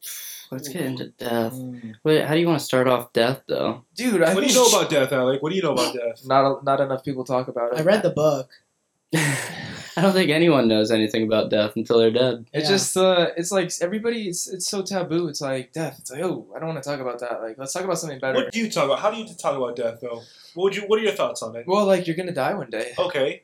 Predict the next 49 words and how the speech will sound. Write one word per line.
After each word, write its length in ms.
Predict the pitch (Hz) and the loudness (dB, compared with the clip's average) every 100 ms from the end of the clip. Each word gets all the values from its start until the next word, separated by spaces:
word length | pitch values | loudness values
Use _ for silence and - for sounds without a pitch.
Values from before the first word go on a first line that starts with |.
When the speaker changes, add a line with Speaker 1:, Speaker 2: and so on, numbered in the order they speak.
| - | -6
Speaker 3:
Like, 100 | 180 | -4
you 80 | |
ever 80 | 247 | -4
think 180 | 226 220 | -6 -6
about 160 | 220 233 | -4 -4
that? 140 | 226 | -6
Like, 80 | 185 | -4
you 60 | 202 | -2
ever 80 | 180 | 2
Speaker 2:
I 40 | |
Speaker 3:
just 100 | 175 | 2
Speaker 2:
think 160 | 190 190 | 0 0
Speaker 3:
wake 0 | |
up, 100 | 196 | 0
Speaker 2:
about 140 | 180 | 0
Speaker 3:
like, 20 | 165 | -2
Speaker 2:
it. 100 | - - | -6 -6
Speaker 3:
"I'm 140 | 185 | -4
doing 220 | 180 233 196 | 0 0 4
all 180 | 170 | 4
these 180 | 208 220 | 4 2
things 180 | 202 185 | -2 -2
right 80 | 170 | -2
now 160 | 156 151 | 0 0
that 100 | 143 | 0
I 40 | |
like 240 | 143 151 | 0 -2
doing. 360 | - 117 123 139 - | -4 -6 -6 -10 -12
I'm 80 | 143 | -4
having 220 | 160 170 | -2 2
a 40 | |
lot 140 | 160 165 | 2 2
of 80 | |
fun, 300 | - 143 135 | -2 -6 -6
but 300 | 123 117 113 _ _ - | -4 -4 -4 _ _ -10
one 160 | 156 | -6
day 180 | 208 226 | -2 -2
this 200 | 185 180 | -2 -6
body's 360 | 170 143 202 196 | -4 -4 -4 -8
gonna 220 | 196 - | -10 -8
die." 280 | 113 151 120 | -6 -4 -4
Like, 220 | 104 107 _ _ _ _ _ _ 143 | -6 -10 _ _ _ _ _ _ -14
Speaker 2:
Yeah. 200 | 139 131 | -10 -6
Speaker 3:
I've 100 | 156 | -2
seen 220 | 190 190 | 0 2
Speaker 1:
Yeah. 60 | - | 2
Speaker 3:
animals 460 | 165 185 185 180 | 0 0 0 -2
die. 280 | 175 175 175 | 0 0 0
Like, 220 | 175 151 | -2 -2